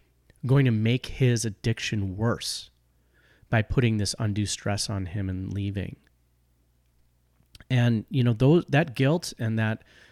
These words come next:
that stress, that regret, all of that is natural and normal. It just means that you care. 'Cause if you didn't care, you'd be indifferent. It wouldn't be a,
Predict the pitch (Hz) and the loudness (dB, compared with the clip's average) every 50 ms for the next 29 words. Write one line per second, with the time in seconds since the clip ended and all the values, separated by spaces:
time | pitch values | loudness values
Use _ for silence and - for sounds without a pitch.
0 | _ _ _ - 117 - - - - - - 131 139 143 151 151 - - - 101 | _ _ _ -6 -6 -4 -2 -4 -6 -4 -2 0 2 4 4 2 0 0 -2 -2
1 | 101 98 82 98 98 95 - 110 101 107 123 147 147 - 123 131 151 170 160 139 | -2 -2 -2 -4 -6 -6 -6 -4 0 2 2 0 0 -2 -4 -2 -2 -2 -2 0
2 | 135 123 117 104 92 92 92 95 98 107 117 117 - - 107 101 98 95 95 98 | 0 0 0 -2 -4 -4 -4 -4 -4 -4 -6 -6 -6 -6 -4 -4 -2 -4 -4 -2
3 | 104 104 104 113 131 135 123 104 82 98 - _ - - - - _ - 147 - | -2 0 0 2 2 2 2 0 -4 -6 -12 _ -20 -20 -20 -14 _ -4 0 2
4 | 208 185 170 170 165 151 127 131 107 - 113 107 - - - - 185 202 147 - | 2 2 4 4 2 2 2 -2 -4 -6 -6 -8 -4 -4 -4 -2 -2 -2 -2 -4
5 | - - - _ _ _ _ _ _ _ _ _ _ _ _ _ _ _ _ _ | -6 -8 -12 _ _ _ _ _ _ _ _ _ _ _ _ _ _ _ _ _
6 | _ _ _ _ _ _ 147 156 170 208 220 240 226 - - - 185 214 226 208 | _ _ _ _ _ _ 2 4 4 6 4 4 2 0 0 2 4 6 6 6
7 | 180 156 135 131 151 143 123 135 131 123 113 98 107 - - 98 90 98 - _ | 4 4 4 2 2 2 2 2 2 2 2 0 -2 -4 -2 -6 -6 -6 -10 _
8 | _ _ _ _ _ _ _ _ _ _ _ _ - 151 165 170 175 160 139 131 | _ _ _ _ _ _ _ _ _ _ _ _ 2 2 4 4 2 0 2 2
9 | 147 139 123 107 | 2 2 2 0